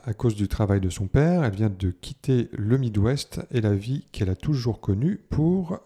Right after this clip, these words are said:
euh, emménager avec sa famille à San Francisco. Comme nous tous, Riley est guidée par ses émotions, la joie, la peur, la colère, le dégoût et la tristesse. Ces émotions, euh, vivent au quartier général, le centre de contrôle de l'esprit de Riley, et l'aident,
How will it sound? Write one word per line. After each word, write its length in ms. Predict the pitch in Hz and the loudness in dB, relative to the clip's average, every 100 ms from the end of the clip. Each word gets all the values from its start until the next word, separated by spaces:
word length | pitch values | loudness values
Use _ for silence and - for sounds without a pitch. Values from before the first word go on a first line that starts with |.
| - | -6
euh, 200 | 110 104 - | -2 0 0
emménager 400 | 135 143 123 101 | 2 4 4 2
avec 180 | 131 - | 0 0
sa 100 | 104 | 0
famille 300 | 117 170 139 | 0 2 0
à 60 | |
San 180 | - 165 | 0 0
Francisco. 640 | - 151 - - - 92 - - - - - - - - | 0 -4 -4 -10 -6 -8 -8 -20 -20 -20 -20 -20 -20 0
Comme 180 | 123 | 2
nous 120 | 113 104 | 4 2
tous, 520 | - 151 196 - - | 2 2 2 -2 -6
Riley 300 | 113 110 113 | 0 2 2
est 40 | 104 | 2
guidée 220 | 101 104 | 0 0
par 180 | 113 107 | 0 -2
ses 160 | 101 | -2
émotions, 460 | 98 90 - 123 156 | 0 -2 -2 0 2
la 100 | 117 | 2
joie, 380 | 95 87 101 127 | 0 0 0 2
la 100 | 104 | 0
peur, 300 | - 117 139 | 2 2 4
la 100 | 95 | 0
colère, 540 | - 110 92 87 127 | 0 0 0 0 -2
le 120 | 113 | -2
dégoût 460 | 90 107 113 98 147 | -2 -2 -2 0 2
et 60 | 117 | 0
la 80 | |
tristesse. 560 | - 113 - 101 - - - - - - | -2 -6 -10 -12 -14 -16 -20 -20 -20 -20
Ces 220 | - 101 | -4 -2
émotions, 540 | 98 101 - 120 120 - - | 0 0 -2 -2 -2 -4 -8
euh, 100 | 101 104 | -8 -6
vivent 280 | 92 123 | -2 0
au 40 | 101 | 0
quartier 360 | - - - | -2 -6 -4
général, 500 | 92 110 101 101 175 | 0 0 0 -2 -2
le 180 | 170 98 | -2 -2
centre 420 | 92 - 131 - 95 | -4 -4 -4 -4 -6
de 100 | 95 | -4
contrôle 420 | - 143 - 123 | -2 -2 -2 0
de 80 | 101 | 0
l'esprit 380 | 104 - - | -2 -4 -4
de 80 | 110 | -2
Riley, 440 | 90 92 95 151 180 | -2 -2 -2 0 0
et 100 | 104 | -2
l'aident, 480 | 113 170 196 190 | 0 0 -2 -6